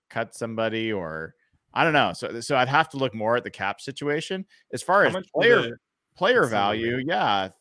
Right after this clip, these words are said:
Speaker 1: third round pick, you'd absolutely take that right now because Jamal Adams hasn't been able to stay healthy more than anything else.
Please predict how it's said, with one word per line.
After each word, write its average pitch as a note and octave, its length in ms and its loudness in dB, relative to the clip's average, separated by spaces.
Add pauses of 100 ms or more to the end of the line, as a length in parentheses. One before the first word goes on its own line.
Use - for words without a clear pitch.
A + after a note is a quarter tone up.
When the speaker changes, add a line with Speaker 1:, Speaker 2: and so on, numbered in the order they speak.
Speaker 1:
third C3+ 220 -4
round C3+ 320 -2
pick, D3+ 320 -6
you'd B2+ 260 -6
absolutely A#2+ 760 -4
take G2 300 -8
that F#2 180 -6
right F#2+ 200 -8
now G2 240 -8
because A#2 280 -10
Jamal B2 280 -4
Adams C3+ 300 -6
hasn't A#2+ 180 -12
been A#2 120 -12
able A#2+ 140 -6
to A2 40 -12
stay G#2+ 160 -8
healthy F2+ 480 -6
more A#2 160 -4
than D3 140 -8
anything G#2+ 240 -8
else. G2 460 -8